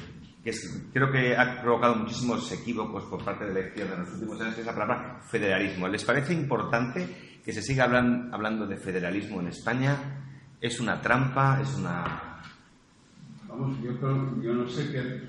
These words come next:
Speaker 2: a mí que me expliquen qué, qué es el federalismo. Lo he preguntado veinte veces.
Speaker 1: Ajá.
Speaker 2: Pero tú, soy del Partido Socialista. No, es que hay que ir al federalismo. ¿Y qué es eso?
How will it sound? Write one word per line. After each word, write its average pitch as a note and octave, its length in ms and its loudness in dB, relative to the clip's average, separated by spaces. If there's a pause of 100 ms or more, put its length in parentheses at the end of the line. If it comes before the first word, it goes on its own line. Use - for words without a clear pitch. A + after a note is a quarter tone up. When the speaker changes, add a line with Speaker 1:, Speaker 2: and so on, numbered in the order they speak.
(160)
Speaker 2:
a B2+ 80 -2
mí C#3 180 8
que F3 60 6
me E3+ 100 4
expliquen C#3+ 580 2
qué, - 200 -4
qué - 100 -4
es - 80 -6
el C3 80 -2
federalismo. C3 360 0
Lo D3 100 4
he E3 60 2
preguntado D#3+ 380 4
veinte C3+ 280 2
veces. - 580 -4
Speaker 1:
Ajá. F#2 220 -6
Speaker 2:
Pero C#3 220 2
tú, C#3 560 0 (680)
soy A#2+ 160 -2
del C3 240 0
Partido B2 260 0 (140)
Socialista. - 440 -4 (280)
No, F#3+ 80 4
es E3+ 60 2
que F#3+ 200 2 (240)
hay D#3+ 120 0
que F3 160 4
ir F3+ 120 4
al D#3 160 6
federalismo. A#2+ 640 2
¿Y A2+ 180 -2
qué F#3+ 120 2
es - 120 2
eso? - 240 -4